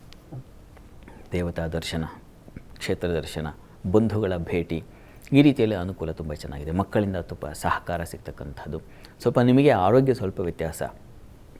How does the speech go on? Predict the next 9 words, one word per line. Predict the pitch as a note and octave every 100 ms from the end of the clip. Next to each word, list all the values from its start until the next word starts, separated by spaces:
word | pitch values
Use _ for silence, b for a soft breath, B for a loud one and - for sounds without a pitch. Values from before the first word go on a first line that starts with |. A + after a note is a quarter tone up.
| - - -
ಈ | G2 D2+ D2+
ಸ್ಕಿನ್ | - - A#2+ A#2
ಸಂಬಂಧ | F2+ E2+ D#2
ಹಾಗೆ | D#2 D#2 F#2 - - - - - - - - - - -
ಮತ್ತು | F2 F#2+ F2
ತಲೆನೋವಿಗೆ | G#2 B2 B2+ F2+ D2 - - -
ಸಂಬಂಧಿಸಿರ್ತಕ್ಕಂಥ | F#2 F2 D#2+ D2 E2 C#2+ D2+ D#2 G#2
ಬಾಧೆ | G2+ B1 D#2 E2
ಇರುತ್ತೆ. | D2 E2 - F2